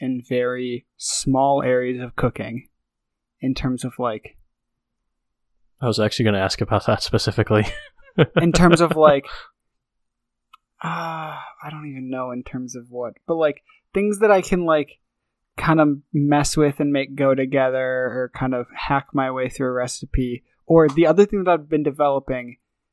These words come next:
Speaker 1: and I'm preface this with not for baking. Baking is a different issue. Cooking and baking are different things.
Speaker 2: Hmm.
Speaker 1: But I've gotten a lot better at cooking by eye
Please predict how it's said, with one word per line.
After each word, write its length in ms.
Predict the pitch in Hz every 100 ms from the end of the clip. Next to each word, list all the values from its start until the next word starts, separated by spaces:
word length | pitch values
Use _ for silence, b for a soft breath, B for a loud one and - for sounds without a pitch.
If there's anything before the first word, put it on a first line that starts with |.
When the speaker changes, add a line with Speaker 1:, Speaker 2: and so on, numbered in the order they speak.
| _ _ _ _ -
Speaker 1:
and 300 | 147 135 131 _ _ _ -
I'm 140 | 143 139
preface 360 | 165 160 147
this 220 | 135 131 135
with 140 | 127 _ _ _ _ _ _ _
not 340 | 147 143 156 -
for 120 | 156
baking. 520 | 139 131 - 110 120 _ _
Baking 320 | 139 151 175
is 140 | 165 160
a 40 |
different 340 | 160 165 156
issue. 260 | 139 - 135
Cooking 360 | - 147 151 151
and 80 | 139
baking 240 | 135 139
are 80 | 131
different 300 | 127 131 -
things. 340 | 127 110 - _ _ _ _ _ _
Speaker 2:
Hmm. 120 | 120
Speaker 1:
But 100 | 147
I've 80 | 143
gotten 180 | 147 151
a 60 | 139
lot 300 | 139 151 160
better 220 | 156 147
at 140 | 139
cooking 320 | - 156 156 143
by 140 | 135
eye 420 | 127 120 107 -